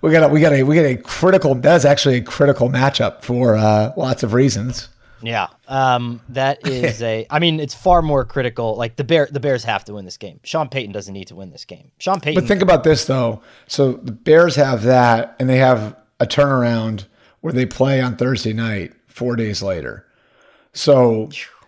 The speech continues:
Speaker 1: and that's against the Commanders. So these are two winnable games for the Bears, I'd say, right?
Speaker 2: Yeah.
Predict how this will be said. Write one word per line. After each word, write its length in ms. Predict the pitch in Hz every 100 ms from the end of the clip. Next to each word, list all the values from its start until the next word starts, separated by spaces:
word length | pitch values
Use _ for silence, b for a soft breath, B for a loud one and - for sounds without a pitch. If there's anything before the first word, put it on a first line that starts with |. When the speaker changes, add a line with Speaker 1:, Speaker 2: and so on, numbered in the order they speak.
| b _ _ _ _ 135
Speaker 1:
and 80 |
that's 200 | 139 151
against 180 | 147 143
the 60 | -
Commanders. 720 | 127 120 117 101 80 95 - -
So 120 | 135
these 160 | 143 180
are 100 | 160
two 240 | - 147
winnable 380 | 127 123 104 117
games 320 | 104 101 98
for 120 | -
the 80 | 82
Bears, 320 | 71 69 67
I'd 160 | 52 80
say, 240 | 62 57
right? 400 | 76 92 107 117 - -
Speaker 2:
Yeah. 240 | 175 110